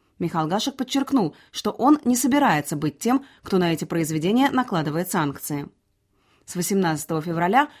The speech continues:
главную историческую площадь Праги – Староместскую, украшают светящиеся декорации в виде коз, возвещающие о приходе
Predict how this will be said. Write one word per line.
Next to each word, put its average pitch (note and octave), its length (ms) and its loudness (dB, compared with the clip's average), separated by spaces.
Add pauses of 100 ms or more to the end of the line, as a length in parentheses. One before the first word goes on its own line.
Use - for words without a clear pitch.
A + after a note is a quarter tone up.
(120)
главную D4 360 4
историческую G#3+ 520 -2
площадь F3+ 400 -4
Праги – E3+ 400 0 (140)
Староместскую, G#3 880 0 (180)
украшают A#3 480 -4
светящиеся G3+ 640 -4
декорации F3 640 -2
в F#3 60 -2
виде E3 280 -4
коз, E3+ 400 -6 (300)
возвещающие A#3+ 800 -2
о - 20 0
приходе C#4 480 -2